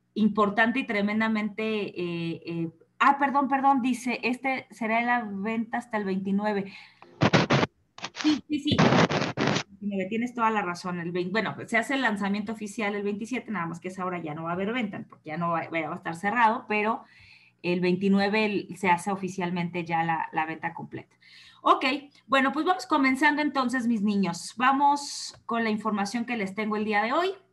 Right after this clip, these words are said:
Vamos a platicar un tema súper interesante que se llama la terapia antiangiogénica, que son parte de las innovaciones científicas que hay en el mundo y que nos han traído grandes, grandes beneficios y ventajas y nos han traído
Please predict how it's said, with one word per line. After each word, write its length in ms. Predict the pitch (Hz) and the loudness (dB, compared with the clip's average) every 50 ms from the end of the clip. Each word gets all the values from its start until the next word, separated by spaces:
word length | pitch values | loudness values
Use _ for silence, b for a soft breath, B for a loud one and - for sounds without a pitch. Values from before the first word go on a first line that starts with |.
| _ _ _ _ _ _ - _ _ _ - _ | _ _ _ _ _ _ -20 _ _ _ -20 _
Vamos 260 | - 175 175 180 196 196 | -6 -4 -4 -4 -2 -4
a 100 | 196 - | -2 -2
platicar 420 | 185 185 190 185 - 190 185 185 | -4 -4 -6 -8 -4 -2 -2 -2
un 120 | 196 196 | -2 -2
tema 240 | 190 190 190 180 185 | -2 -2 -4 -4 -8
súper 360 | - - 262 208 - 233 226 | -6 -6 -6 -6 -4 -4 -2
interesante 640 | 220 196 196 185 175 170 170 170 196 190 190 196 196 | -2 -2 -4 -4 -6 -8 -6 -6 -4 -4 -4 -4 -6
que 80 | - - | -10 -12
se 160 | - 175 175 | -14 -12 -8
llama 280 | 175 170 175 180 180 175 | -6 -6 -6 -6 -6 -8
la 160 | 175 170 - | -8 -8 -8
terapia 340 | 180 175 185 180 - 208 208 | -4 -4 -4 -4 -4 -6 -8
antiangiogénica, 920 | 196 202 196 185 190 185 175 - - 233 233 254 262 254 - 262 269 269 B B B B B B B B B B B B B B B B B B - | -6 -6 -8 -8 -8 -10 -12 -8 -6 -6 -4 -4 -4 -4 -4 -4 -4 -4 B B B B B B B B B B B B B B B B B B -4
que 100 | 247 262 | -2 2
son 200 | 262 330 311 320 | 2 2 2 4
parte 240 | 320 320 320 - 330 | 2 0 2 2 2
de 80 | 320 | 2
las 180 | 302 254 247 - | 2 2 0 0
innovaciones 640 | 240 226 220 220 214 208 214 254 254 262 277 269 - | 0 0 0 0 0 -2 -2 -2 -2 -2 -2 -2 -4
científicas 720 | 247 220 220 220 240 240 247 254 226 196 226 226 214 - | -2 -2 -2 -2 -2 -4 -4 -4 -6 -6 -6 -8 -8 -8
que 160 | - 202 196 | -4 -2 0
hay 200 | 196 208 226 233 | 0 0 0 0
en 100 | 226 226 | 0 0
el 120 | 202 190 190 | 0 2 2
mundo 440 | 202 220 226 233 233 233 233 233 | 2 2 2 2 2 2 0 0
y 100 | 233 - | -2 -4
que 100 | - 202 | -6 -8
nos 220 | 190 170 185 - 202 | -8 -8 -8 -6 -6
han 120 | 208 202 | -4 -4
traído 360 | 208 202 202 202 208 196 202 | -2 -2 -2 -2 -2 -2 -4
grandes, 400 | 202 208 208 226 233 240 247 240 | -2 -2 -2 -2 -2 -2 -4 -4
grandes 380 | 220 220 208 214 214 220 220 196 | -4 -4 -4 -2 -2 -4 -4 -4
beneficios 600 | 202 196 180 175 175 - 208 196 - 214 202 - | -4 -4 -4 -6 -6 -6 -8 -6 -6 -8 -8 -6
y 60 | 208 | -6
ventajas 720 | 180 180 175 175 - - 190 190 190 - 208 214 214 - 202 | -4 -4 -6 -6 -4 -4 -2 -2 -2 -4 -8 -8 -8 -8 -10
y 60 | 180 | -8
nos 220 | 180 170 170 190 | -8 -10 -8 -8
han 120 | 190 190 190 | -8 -6 -6
traído 680 | 196 190 196 196 196 196 202 202 202 196 185 185 175 | -4 -4 -2 -2 -2 -2 0 0 0 0 -2 -2 -4